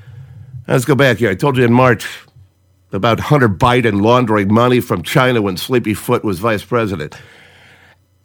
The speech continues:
<sighs> Hunter, Hunter made millions.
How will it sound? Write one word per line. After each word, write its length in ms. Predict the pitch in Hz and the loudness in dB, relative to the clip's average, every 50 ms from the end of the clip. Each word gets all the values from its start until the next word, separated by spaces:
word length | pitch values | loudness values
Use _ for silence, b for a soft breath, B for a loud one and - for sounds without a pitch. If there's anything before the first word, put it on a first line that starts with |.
| _ - | _ -12
<sighs> 40 | B B B B B B B B - | B B B B B B B B -12
Hunter, 560 | - - 190 247 294 311 302 262 190 - _ _ _ _ _ _ - | -4 0 2 2 4 4 2 2 0 -4 _ _ _ _ _ _ -2
Hunter 180 | 170 233 285 285 | 0 2 2 4
made 280 | 254 226 214 196 165 156 | 4 6 4 4 4 4
millions. 800 | 170 175 180 185 175 131 92 69 - - - - - - - | 4 6 6 6 6 4 0 -2 -8 -12 -16 -16 -16 -18 -20